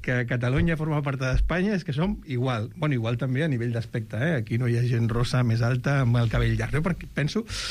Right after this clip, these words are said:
que això és in-, indiscutible. Aleshores, és un tema de relat, quan dius, "Hi ha una repressió", a mi m'agradaria que m'expliquéssiu quina repressió hi ha aquí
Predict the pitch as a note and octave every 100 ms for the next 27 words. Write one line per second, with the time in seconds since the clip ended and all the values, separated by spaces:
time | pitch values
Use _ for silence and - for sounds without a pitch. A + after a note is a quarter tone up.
0 | - - D3 C3+ F#3 F#3 D3+ - D3+ C3+
1 | B2+ - B2 C3+ A#2 A2 - A#2+ A#2 C3+
2 | F#3 F#3 - - - - C3+ D3+ F#3 D#3
3 | - D3 G#3 D3 A#2 C#3 E3+ C3 C#3 B2+
4 | B2+ B2+ - C#3+ F3 G3+ E3+ C3 A#2+ D3+
5 | F3+ E3 G3 F#3+ E3 D3+ F#3 F3+ D3 -
6 | B2 E3 - F#3 F#3 F3 D3 A#2+ A#2 B2
7 | E3 C3+ D3+ C3+ D#3+